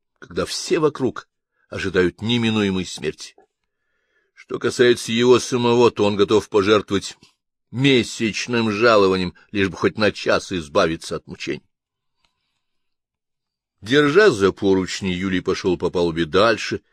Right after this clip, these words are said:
собираясь поговорить с капитаном. Казалось, торговец уже полностью смирился с своей участью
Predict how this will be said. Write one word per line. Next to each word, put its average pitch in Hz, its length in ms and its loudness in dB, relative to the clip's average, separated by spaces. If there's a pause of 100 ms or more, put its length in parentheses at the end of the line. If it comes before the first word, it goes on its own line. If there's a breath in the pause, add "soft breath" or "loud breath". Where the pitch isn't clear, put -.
(380)
собираясь 85 520 0
поговорить 82 320 -6
с - 80 -16
капитаном. 90 640 -4 (1700)
Казалось, 143 600 2
торговец 156 600 4
уже 151 360 2 (100)
полностью 147 600 -2
смирился 143 580 -2
с - 80 -8
своей 82 320 -4
участью - 480 -10